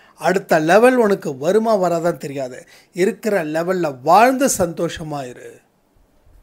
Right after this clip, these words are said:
சந்தோஷத்துக்கு குறைவே இல்லாம இரு, மகிழ்ச்சியோட இரு, ஆனந்தமா இரு,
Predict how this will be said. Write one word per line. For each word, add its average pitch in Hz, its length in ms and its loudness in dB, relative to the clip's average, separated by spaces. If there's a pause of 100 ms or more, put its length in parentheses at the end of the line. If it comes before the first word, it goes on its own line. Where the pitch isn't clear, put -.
(380)
சந்தோஷத்துக்கு 156 840 -8
குறைவே 151 380 -4
இல்லாம 147 340 -8
இரு, - 220 -16 (1000)
மகிழ்ச்சியோட 165 680 -4 (100)
இரு, 123 180 -14 (220)
ஆனந்தமா 180 640 4
இரு, 123 160 -16